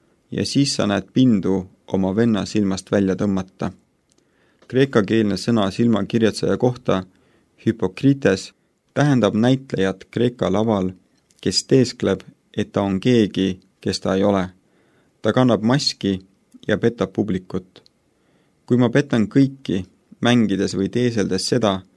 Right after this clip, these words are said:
kes ma ei ole, siis olen silmakirjatseja. Ja ma olen astunud üle peenikese joone, mis eraldab kriitilist mõtlemist ja kriitilist käitumist. Selles on kätketud oht ja mitte üksnes akadeemikute,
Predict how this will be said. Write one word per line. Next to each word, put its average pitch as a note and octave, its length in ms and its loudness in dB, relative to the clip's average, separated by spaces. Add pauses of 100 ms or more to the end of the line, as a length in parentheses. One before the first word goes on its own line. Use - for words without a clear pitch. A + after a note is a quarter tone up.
(200)
kes - 220 -4
ma F#2+ 120 2
ei G2 60 2
ole, A2 300 2 (540)
siis B2 280 -4
olen G2+ 240 2
silmakirjatseja. F#2+ 1000 -2 (800)
Ja A2+ 100 4
ma A#2+ 140 2
olen B2+ 260 0
astunud G#2+ 440 -4
üle A2 200 0
peenikese G2 560 -2
joone, G#2+ 480 0 (240)
mis - 180 -4
eraldab A2+ 460 0
kriitilist G#2 560 -2
mõtlemist G2 680 -4 (340)
ja G2 160 0
kriitilist A#2+ 580 -2
käitumist. F#2+ 760 -2 (640)
Selles B2 520 0
on F#2+ 180 -2
kätketud A#2 540 -2
oht B2+ 340 -2 (460)
ja G2+ 100 -2
mitte A#2+ 320 0
üksnes G#2+ 320 -6
akadeemikute, G2 960 -2